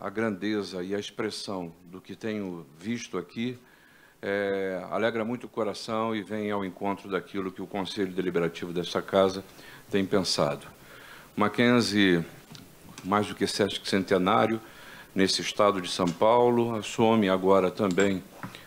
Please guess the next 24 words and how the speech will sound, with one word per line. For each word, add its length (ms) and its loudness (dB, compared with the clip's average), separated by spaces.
ah, 140 4
nas 240 4
expansões, 1040 0
o 80 -4
desejo, 640 4
que 140 -4
já 160 4
é 80 6
uma 180 4
realidade, 760 4
de, 840 4
de 100 -6
estar 280 0
presente 600 2
em 160 0
outras 360 2
unidades 480 0
da 100 -2
Federação, 680 2
o 40 0
que 140 -6
temos 340 -4
feito 440 0
isso 340 -4